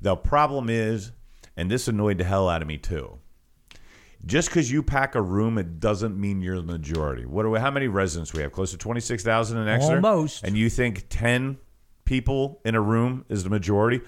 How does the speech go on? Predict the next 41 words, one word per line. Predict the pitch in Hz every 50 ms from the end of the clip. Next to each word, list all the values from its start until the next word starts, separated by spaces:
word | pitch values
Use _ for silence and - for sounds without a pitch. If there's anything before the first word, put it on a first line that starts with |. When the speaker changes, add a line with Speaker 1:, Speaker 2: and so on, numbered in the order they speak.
| - - -
Speaker 2:
Ten, | - 156 -
Speaker 1:
Well, | 120 113 113
Speaker 2:
fifteen, | 120 117 104 - 160 156 147 131
Speaker 1:
why, | 101 104 110 127
Speaker 2:
twenty. | 135 135 131 -
Speaker 1:
why | 113 113 123
do | 120
you | 120 120 117 117
not | 117 113 110 87
do | 76 120 120
what | 110 113 107 98
we, | 101 107 -
I | - 214
see, | 214 - 214 165 120 -
I | - 208
saw | 202 - 202 147
the | 107 95
comments. | - - 90 82 80 80 98 135 156 - - - - - - -
Speaker 2:
Yeah. | 120 117 127 117 98 - - - _ _ - - -
Speaker 1:
And | - 151 160 151 - 143 - - _ - 107 - - -
the | - 113 - -
funny | - 190 214 233 -
part | - 165 139 131 123
is, | 123 120 117 120
is | 120 113 117
that | 127 123 120 - - - 123
there, | 135 139 139 - 113 101 - - -
the | - 123 117
person | - 208 214 202 - 180 143
commenting | - 127 139 143 151 147 139 123 113 104
this | 101 101 -
stuff | - 110 104 - -
was | 110 107 -
complaining | - 151 - - - 165 180 190 185 180 170
that | 147 147 135 - - - - - _ -
other | 151 160 170 160
people | 160 - 160 - - 139
are | 135 127
being | 113 - 135 131 123 120
leftist | 110 101 113 123 123 - - 131 113 - -
lunatics. | 98 101 101 110 113 117 117 104 - - 80 60 - - - -